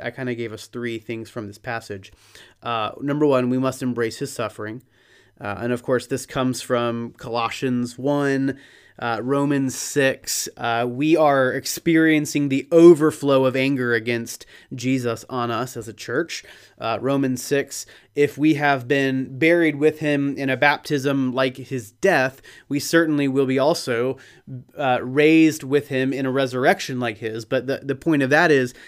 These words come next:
you have to actually experience death in order to experience the miracle of resurrection, right?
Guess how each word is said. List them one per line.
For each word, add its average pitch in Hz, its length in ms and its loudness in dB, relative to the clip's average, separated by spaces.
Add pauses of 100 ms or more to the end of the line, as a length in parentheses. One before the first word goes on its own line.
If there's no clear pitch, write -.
(140)
you 165 140 0
have 170 240 0
to 170 120 4
actually 160 300 2
experience 156 720 2
death 147 600 2 (760)
in 180 160 10
order 185 240 8
to 180 160 8
experience 170 560 4
the 156 100 0
miracle 151 500 4
of 123 120 -2
resurrection, 120 680 -2
right? 113 300 -6